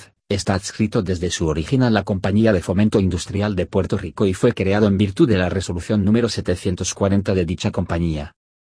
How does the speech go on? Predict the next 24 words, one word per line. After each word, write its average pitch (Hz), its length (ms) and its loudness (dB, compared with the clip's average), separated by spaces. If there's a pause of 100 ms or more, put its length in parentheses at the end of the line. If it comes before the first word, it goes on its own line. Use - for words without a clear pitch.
(120)
Entendemos 117 600 2
que 104 100 -2
por 92 140 -4
la 87 100 0
naturaleza 87 580 0
de 92 120 0
sus - 240 -6
funciones, 87 680 -6 (160)
debe 113 240 0
estar 110 280 0
ubicado 110 440 0
en 107 80 2
una 98 200 2
agencia 104 360 0
gubernamental 95 800 0
que 107 80 0
esté 104 240 -2
vinculada 101 480 -2
a - 20 0
las 90 200 -2
artes 104 320 -2
de 98 80 0
la 90 120 0
representación, 87 880 -4